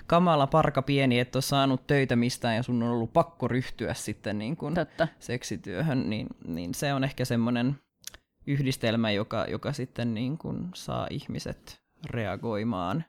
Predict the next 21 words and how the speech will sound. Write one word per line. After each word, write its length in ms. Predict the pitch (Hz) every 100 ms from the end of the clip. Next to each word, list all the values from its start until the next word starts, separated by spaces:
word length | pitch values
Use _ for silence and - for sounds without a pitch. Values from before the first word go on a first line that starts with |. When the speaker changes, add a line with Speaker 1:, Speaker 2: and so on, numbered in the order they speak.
| _ _
Speaker 1:
Ja 160 | 190 196
onhan 180 | 185 190
siinä 220 | 214 208
myös 220 | 208 202
tietynlainen 640 | 208 190 175 160 135 135 139
semmonen 580 | 131 135 127 117 113 -
niin 280 | 104 107 135
kuin, 280 | 127 117 - _ _ 50 50 _ _ - - -
mm, 80 | - - - -
transfobia 1120 | - 123 123 - - - 135 131 135 139 117
ehkä 460 | 80 143 - 135 139 - _ -
siinä 260 | 147 135
mielessä, 560 | 127 127 127 160 - -
että 200 | 156 160
ajatellaan, 500 | 165 160 147 139 135
että, 220 | 139 113
tota, 360 | - 139 143 131
että 180 | - 135
transihmiset 760 | 156 151 147 139 131 143 135
ei 360 | - 139 127 95
esimerkiksi, 920 | 147 135 127 135 135 - 131 123